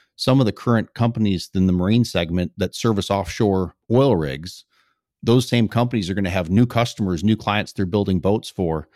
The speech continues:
And we're gonna see a massive impact to their industries on really new segments of offshore wind support vessels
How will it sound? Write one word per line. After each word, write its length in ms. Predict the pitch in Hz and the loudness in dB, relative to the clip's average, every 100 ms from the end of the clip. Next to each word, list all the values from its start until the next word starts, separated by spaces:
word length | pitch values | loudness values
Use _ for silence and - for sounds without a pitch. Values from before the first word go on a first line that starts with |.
| _ _ _ _ | _ _ _ _
And 320 | 101 90 90 - - _ - | -6 -2 -2 -4 -18 _ -4
we're 100 | 113 | 2
gonna 220 | 123 98 | 2 2
see 220 | - 110 | 0 0
a 60 | 92 | 0
massive 600 | 87 101 110 - 95 90 | 0 0 -2 -4 -6 -2
impact 640 | 104 - 90 85 _ - _ | -2 -2 -4 -4 _ -20 _
to 100 | 98 | -4
their 220 | 92 101 | 0 0
industries 800 | 98 110 107 - 85 78 78 - _ _ _ _ _ | 0 -2 -2 -6 -6 -4 -6 -10 _ _ _ _ _
on 480 | 90 85 85 85 87 110 | -2 0 0 -2 -4 0
really 320 | 120 151 104 | 2 2 0
new 280 | 87 107 120 | 2 2 2
segments 540 | - 104 107 85 - | 0 -2 0 -4 -6
of 80 | 85 | -4
offshore 420 | 90 92 110 92 | -2 -2 -4 -2
wind 220 | 90 117 | 2 0
support 400 | - 85 85 78 | 0 -6 -6 -6
vessels 560 | 85 80 87 80 - | -6 -6 -6 -8 -10